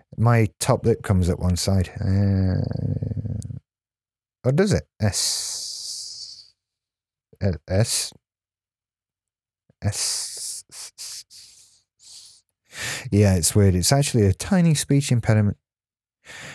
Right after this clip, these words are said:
I don't know if you've ever noticed it over the years, but I have a slight lisp.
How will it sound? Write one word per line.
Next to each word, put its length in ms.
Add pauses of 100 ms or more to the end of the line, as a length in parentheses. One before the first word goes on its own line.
(220)
I 60
don't 180
know 80
if 160
you've 100
ever 200
noticed 420
it 80
over 180
the 140
years, 260
but 140
I 280
have 240 (140)
a 80
slight 460 (1040)
lisp. 480